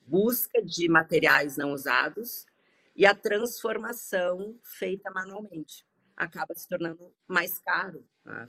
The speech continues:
Porque é todo ali, tu tem que garimpar, desfazer e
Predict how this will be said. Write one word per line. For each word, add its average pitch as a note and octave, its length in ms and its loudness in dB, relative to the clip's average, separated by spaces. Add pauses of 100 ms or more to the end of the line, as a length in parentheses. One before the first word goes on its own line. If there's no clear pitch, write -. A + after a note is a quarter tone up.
Porque - 180 -10
é B2+ 140 -2
todo C#3 260 -8
ali, F3 180 -2
tu - 120 -20
tem C3+ 120 -10
que - 200 -20
garimpar, D#3 680 2 (240)
desfazer D#3+ 880 2 (520)
e A3 340 -2